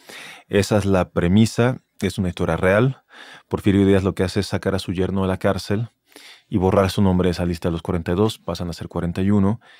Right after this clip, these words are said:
Pero vaya, eh, la, la, la habladuría de la época, los chismes y, y cosas que escribieron distintas personas al, al paso de los años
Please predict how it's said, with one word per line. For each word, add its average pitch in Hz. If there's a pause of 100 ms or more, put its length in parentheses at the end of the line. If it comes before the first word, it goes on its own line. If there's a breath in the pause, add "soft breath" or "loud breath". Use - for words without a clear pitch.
(500 soft breath)
Pero 98
vaya, 95 (600)
eh, 98
la, 90
la, 87 (360)
la 92
habladuría 90
de 98
la 90
época, 92
los -
chismes 95 (1200 loud breath)
y, 101
y 107
cosas 113
que 110
escribieron 101
distintas 98
personas 98
al, 95
al 90
paso 101
de 98
los 98
años 104